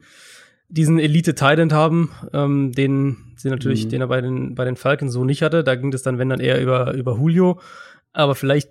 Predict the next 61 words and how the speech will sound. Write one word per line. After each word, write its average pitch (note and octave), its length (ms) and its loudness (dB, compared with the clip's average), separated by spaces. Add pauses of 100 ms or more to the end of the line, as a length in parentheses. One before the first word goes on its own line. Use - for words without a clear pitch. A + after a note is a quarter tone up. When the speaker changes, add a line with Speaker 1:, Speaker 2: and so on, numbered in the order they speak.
(200)
Speaker 1:
hat C#3+ 200 0
das D#3+ 140 2
dann F3+ 160 2
irgendwie F3 240 2
noch E3 140 2
einen D#3 260 0
Faktor, D#3 320 -2
dass, - 300 -8
dass - 200 -6
die, C#3 240 -4
die C#3 80 -4
Running C#3 280 0
Backs C3+ 220 -2
im C3+ 100 -6
Passspiel C3+ 520 -4
weniger C3+ 440 0
eingesetzt C#3 440 -2
werden, C3+ 180 0
weniger C3+ 260 2
auch B2 80 -2
als B2 140 0
Matchup-Waffen C#3 840 -4
eingesetzt C#3 480 -8
werden. D3 220 0 (480)
Ich - 140 -2
find's G3 180 0
bei F3 100 4
McKinnon F#3+ 360 2
halt F3 140 2
spannend, D#3+ 360 0
dass D3 140 -2
ja D3 140 0
offensichtlich D3+ 580 0
von - 200 -2
Niners C#3 320 0
Sicht C#3 200 -4
aus - 300 -4
wirklich - 240 -6
klar C3 160 0
der B2+ 140 0
Wille C3 180 0
auch - 80 -4
da A#2+ 180 0
war, B2 60 0
den A#2 140 -4
zu A#2 140 -6
halten. A#2 380 -2
Weil A#2+ 120 0
die A#2 100 0
haben B2+ 80 0
ja B2 80 0
den, A#2+ 260 -2 (500)
ähm, A#2 220 0
den A#2+ 80 -2
Vertrag C#3 400 0
dann E3 160 2
umstrukturiert, F3+ 840 -2
damit C3+ 220 -2
er C3 120 -4
bleibt. B2+ 420 0
Speaker 2:
Mhm. B2+ 120 -10